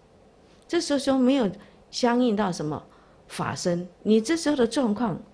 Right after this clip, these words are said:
只是一个缘和因缘的假象啊，因为它本来就空寂啊。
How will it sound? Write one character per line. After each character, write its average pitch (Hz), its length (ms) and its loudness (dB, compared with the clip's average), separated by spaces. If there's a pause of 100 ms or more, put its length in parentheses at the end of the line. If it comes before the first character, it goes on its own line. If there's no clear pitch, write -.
(120)
只 185 140 -4
是 285 160 -4
一 254 60 -2
个 233 200 4
缘 190 240 2
和 185 160 -2 (360)
因 233 180 2
缘 185 120 0
的 160 80 -2
假 156 240 -6
象 156 260 -4
啊， - 200 -12 (680)
因 311 100 -4
为 370 60 -6
它 - 80 -8
本 190 160 -2
来 165 80 -2
就 214 160 0
空 208 320 -2
寂 131 200 -6
啊。 - 140 -10